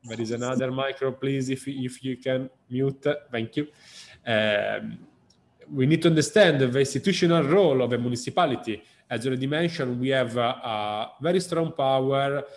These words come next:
in some specific infrastructure, some, uh, food infrastructure, for instance, food school canteen, waste management, and so on.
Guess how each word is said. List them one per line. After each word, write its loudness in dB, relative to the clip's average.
in -4
some 0
specific -4
infrastructure, -8
some, 0
uh, 2
food 4
infrastructure, 0
for 0
instance, -2
food -6
school -4
canteen, 0
waste 0
management, -2
and -4
so -2
on. -2